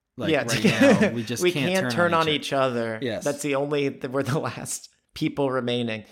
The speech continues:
Speaker 2: Maybe this is part of, you know, like, um, maybe this is the Bible Bo-, Brothers Corporation's, like, attempt to, uh, make us quit.
Speaker 1: Oh, yeah. Sometimes you have to do that to see if, like, your hosts can handle,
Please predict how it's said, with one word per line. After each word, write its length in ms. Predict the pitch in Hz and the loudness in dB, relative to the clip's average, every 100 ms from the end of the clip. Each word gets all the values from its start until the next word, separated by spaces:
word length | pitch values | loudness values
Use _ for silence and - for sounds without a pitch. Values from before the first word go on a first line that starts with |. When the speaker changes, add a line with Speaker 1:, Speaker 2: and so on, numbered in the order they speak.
| - _ _ _ | -20 _ _ _
Speaker 2:
Maybe 300 | - 139 143 | -6 -2 0
this 180 | 170 180 | 0 0
is 80 | 185 | -2
part 240 | 143 143 | 0 0
of, 160 | 143 120 | 0 -4
you 100 | 147 | -2
know, 160 | 156 165 | 0 2
like, 260 | 143 135 | 0 0
um, 540 | 135 117 117 110 110 107 _ _ _ _ _ _ _ | -2 0 -2 -4 -10 -18 _ _ _ _ _ _ _
maybe 180 | 131 147 | -2 0
this 200 | 147 139 | 0 -2
is 120 | 123 | -4
the 100 | 131 | -4
Bible 340 | - 117 117 123 | -2 -4 -2 -4
Bo-, 400 | 117 117 113 - - - | -2 -2 -4 -10 -20 -4
Brothers 360 | 127 120 117 | -2 -2 -4
Corporation's, 800 | - 123 120 117 117 - 120 107 | -4 -4 -2 -2 -2 -2 -4 -4
like, 140 | 117 | -6
attempt 520 | 117 113 - 127 120 - | -6 -8 -6 -6 -6 -8
to, 280 | 131 120 110 | -2 -2 -2
uh, 260 | 101 - 120 _ _ _ _ _ _ | -4 -8 -12 _ _ _ _ _ _
make 280 | 131 135 151 | -2 0 0
us 180 | 131 - | -2 -4
quit. 480 | - 151 127 - - _ | -6 -4 -4 -12 -20 _
Speaker 1:
Oh, 100 | 156 | 0
yeah. 220 | 160 196 147 | 2 2 0
Sometimes 440 | 156 156 165 147 | -4 -2 -4 0
you 100 | 143 | 0
have 100 | 147 | 0
to 80 | 139 | 0
do 100 | 139 | -2
that 140 | 143 - | -2 -4
to 80 | 127 | -6
see 280 | - 131 | -2 -2
if, 160 | 127 - | -2 -2
like, 320 | 127 117 - _ - _ - | -4 -4 -8 _ -20 _ -8
your 180 | 123 117 | -4 -4
hosts 440 | 143 143 131 - | -2 -2 -2 -6
can 160 | - 120 | -8 -8
handle, 680 | 107 131 135 120 104 104 | -4 -4 -2 -2 -2 -6